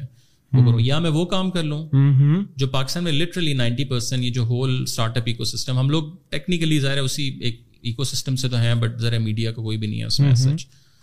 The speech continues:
Speaker 1: So وہ یہی ہوتا ہے، وہ ایونٹس میں بس آپ جا کے شغل لگا رہے ہیں، گپے لگا رہے ہیں، میں یہ کر رہا ہوں، Facebook پہ پوسٹیں ڈال رہے ہیں۔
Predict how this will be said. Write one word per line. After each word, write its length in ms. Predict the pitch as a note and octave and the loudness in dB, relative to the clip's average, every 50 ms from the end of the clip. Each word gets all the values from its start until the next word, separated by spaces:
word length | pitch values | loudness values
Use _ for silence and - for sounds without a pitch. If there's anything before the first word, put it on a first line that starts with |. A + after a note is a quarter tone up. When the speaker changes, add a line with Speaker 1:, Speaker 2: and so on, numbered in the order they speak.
| - - _ | -20 -20 _
Speaker 1:
So 260 | _ _ - - C3+ C3+ | _ _ -4 -2 0 0
وہ 100 | D#3 D3 | 2 2
یہی 180 | C#3+ E3 F3 | 2 2 2
ہوتا 240 | C#3 G#2+ A#2 - - | 0 -2 -2 -6 -8
ہے، 60 | - - | -8 -6
وہ 140 | B2+ C3 | -4 -2
ایونٹس 440 | C3 B2+ B2+ C3 D3+ D#3 D3 - - | 0 0 0 0 0 0 0 0 -2
میں 80 | D3 C#3 | -2 -4
بس 200 | C3 B2+ B2+ C3+ | -4 -4 -2 -2
آپ 160 | B2+ A#2 A#2 | -2 -2 0
جا 220 | A#2 A2 A2 A2 | 0 0 0 -2
کے 140 | A2 - A#2+ | -2 -2 -4
شغل 300 | A#2 - A#2 A2 A2+ A2+ | -4 -2 -2 -2 -2 -2
لگا 300 | A2 A2 G#2+ G#2+ G#2+ G#2+ | -2 -2 -2 -2 -2 -2
رہے 100 | G#2+ A2+ | -2 -2
ہیں، 140 | A2 A2 G#2 | -2 -2 -4
گپے 200 | G#2 F#2+ - A2 | -4 -4 -4 -2
لگا 340 | G#2+ G#2 G#2 G#2 G2+ G2+ G2+ | -2 -2 -2 -4 -4 -4 -4
رہے 100 | G#2+ G#2 | -4 -4
ہیں، 80 | G#2 | -2
میں 140 | G#2 A2 A2 | -2 -2 -2
یہ 140 | A2 A2 G#2+ | -2 -2 -4
کر 200 | - - A2 A2 | -4 -4 -6 -4
رہا 80 | G#2+ G#2+ | -4 -4
ہوں، 60 | G#2+ - | -4 -2
Facebook 320 | A2+ G#2+ - A#2 A2 G#2+ A2 | -2 -2 -2 -2 -4 -4 -4
پہ 40 | A2+ | -4
پوسٹیں 300 | A2 G#2+ - - A2+ G#2+ | -6 -6 -4 -4 -4 -4
ڈال 240 | G#2+ A2+ A2+ - | -4 -4 -6 -8
رہے 100 | - - | -8 -10
ہیں۔ 160 | G#2+ - A2+ | -10 -10 -10